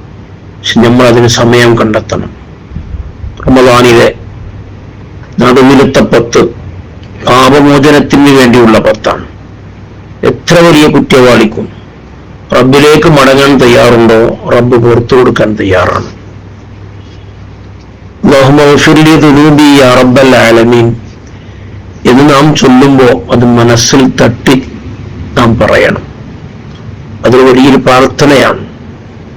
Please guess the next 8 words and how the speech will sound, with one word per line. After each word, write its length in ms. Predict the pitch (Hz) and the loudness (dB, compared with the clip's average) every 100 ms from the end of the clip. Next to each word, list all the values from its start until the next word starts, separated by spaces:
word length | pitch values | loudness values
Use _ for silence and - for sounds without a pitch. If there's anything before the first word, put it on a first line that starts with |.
| - - - | -20 -20 -6
"എന്റെ 180 | 127 131 | 0 2
പാപങ്ങൾ 600 | 123 131 127 139 151 156 | 2 2 2 4 4 4
നീ 240 | 147 147 131 | 4 2 2
പുറത്തു 440 | 131 127 160 143 | 2 2 2 2
തരണമേ" 640 | 143 135 135 131 120 120 - - - | 2 4 2 2 2 -2 -6 -18 -8
എന്ന് 180 | 139 131 | 0 2
റബ്ബിനോട് 440 | 123 117 127 131 131 | 2 2 2 4 2
അപേക്ഷിക്കുകയാണ്. 1000 | 120 127 123 127 - 135 127 107 95 | 2 2 2 -2 0 2 2 2 -2